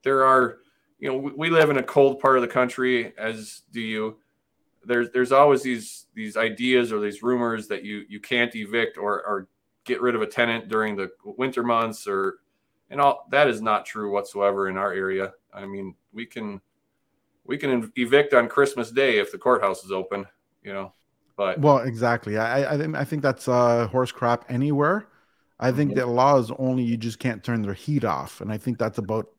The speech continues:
Speaker 2: the only restriction.
Speaker 1: Correct. Yes. The utility companies have that restriction. I believe it's from November first until April first here in Wisconsin.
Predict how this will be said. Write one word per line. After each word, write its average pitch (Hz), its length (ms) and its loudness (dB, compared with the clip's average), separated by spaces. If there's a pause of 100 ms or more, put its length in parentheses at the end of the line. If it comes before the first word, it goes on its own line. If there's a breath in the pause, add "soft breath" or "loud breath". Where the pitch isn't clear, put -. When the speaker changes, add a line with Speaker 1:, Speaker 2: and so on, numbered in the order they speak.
(160)
Speaker 2:
the 123 60 -2
only 147 200 6
restriction. 90 560 -6 (840)
Speaker 1:
Correct. 123 460 6
Yes. 113 300 0
The 110 160 -8
utility 143 360 2
companies 117 600 0
have 110 320 2
that 107 360 2
restriction. 101 800 -6 (100)
I 98 40 -16
believe 117 260 -4
it's 117 140 -4
from 95 340 -4
November 113 420 0
first 113 580 -2
until 101 420 -6
April 104 340 -6
first 90 480 -8
here 104 240 -2
in 92 80 -8
Wisconsin. 90 640 -8